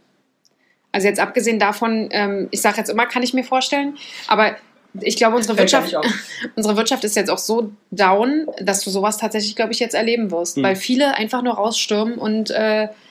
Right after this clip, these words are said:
Speaker 1: wieder leben wollen und ich glaube, alles in, in hundertzwanzig Prozent, äh, machen.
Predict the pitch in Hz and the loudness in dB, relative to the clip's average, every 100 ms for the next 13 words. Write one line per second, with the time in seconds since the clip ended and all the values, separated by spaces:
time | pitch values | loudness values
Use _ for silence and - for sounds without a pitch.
0 | _ _ _ - 220 240 240 233 208 175 | _ _ _ -4 2 2 2 0 2 2
1 | 175 - 202 190 - - 208 196 147 202 | 2 0 0 0 -2 2 2 4 2 2
2 | - 233 233 - 240 226 240 233 220 233 | 0 -2 -2 -2 -2 0 0 0 0 -2
3 | 220 - - - 240 226 - - 196 190 | -2 -6 -4 -2 0 0 0 0 2 0
4 | 185 190 165 180 | 0 -2 -2 -4